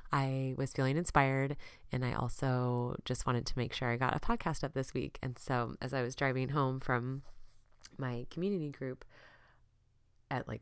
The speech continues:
ten o'clock at night, I started piecing this together in my head, which is actually some thoughts I'd already been thinking about, and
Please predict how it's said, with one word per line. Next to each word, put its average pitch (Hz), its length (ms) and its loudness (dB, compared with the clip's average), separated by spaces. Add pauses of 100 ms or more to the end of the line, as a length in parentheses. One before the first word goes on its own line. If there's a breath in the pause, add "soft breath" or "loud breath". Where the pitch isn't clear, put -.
(120)
ten 139 180 -4
o'clock 127 340 2
at - 80 -4
night, 113 420 -4
I 123 120 -4
started 120 320 -4
piecing - 580 -2 (480)
this 127 240 -4
together 117 380 -4
in 117 80 -2
my 120 100 0
head, 160 320 4
which 143 180 0
is 120 120 -2
actually 123 300 0
some 113 180 -2
thoughts 113 260 6
I'd 113 140 4
already 156 200 8
been 147 160 2
thinking 139 340 -2
about, 131 360 2
and 117 260 0